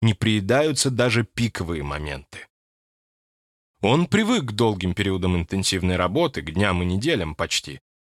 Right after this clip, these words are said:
а то и вовсе без сна, мельтешению экранов и энергетикам, пока в конце концов все не сложится в нечто столь же прекрасное, как геометрия лесной паутины.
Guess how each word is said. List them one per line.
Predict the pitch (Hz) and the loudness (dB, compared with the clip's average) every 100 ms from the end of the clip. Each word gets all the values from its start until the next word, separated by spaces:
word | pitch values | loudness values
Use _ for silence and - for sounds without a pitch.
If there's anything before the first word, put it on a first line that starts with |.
| - | -8
а | 78 69 | -4 -4
то | - 82 | -4 -6
и | 76 | -2
вовсе | 101 170 - | 0 2 0
без | 90 98 - | 0 0 2
сна, | - 107 95 73 | 2 2 2 0
мельтешению | 82 85 - 95 98 87 82 | -2 -4 0 0 2 0 -4
экранов | 82 92 123 135 117 - | -4 0 2 2 0 -4
и | 80 | -10
энергетикам, | 78 80 85 110 147 - - 98 | -8 -8 -2 0 0 -2 -2 -2
пока | 95 95 | 0 -2
в | 92 | -2
конце | 101 101 107 | 0 2 0
концов | 101 95 117 107 | 0 0 0 0
все | - 104 | 0 2
не | 95 | 2
сложится | - 110 117 101 - | 2 2 2 0 -2
в | 90 | 0
нечто | 92 113 - 113 | 2 2 0 0
столь | 104 - 120 | 0 2 2
же | 90 92 | 2 -4
прекрасное, | - 82 - 92 143 - 139 139 120 _ - | -6 -8 -2 0 2 0 2 2 0 _ -4
как | 123 113 | -2 0
геометрия | 113 104 92 113 135 123 123 | 2 2 4 2 2 0 2
лесной | 117 107 113 117 | 2 2 2 2
паутины. | 110 127 131 135 123 80 65 | 2 0 0 0 0 -2 -4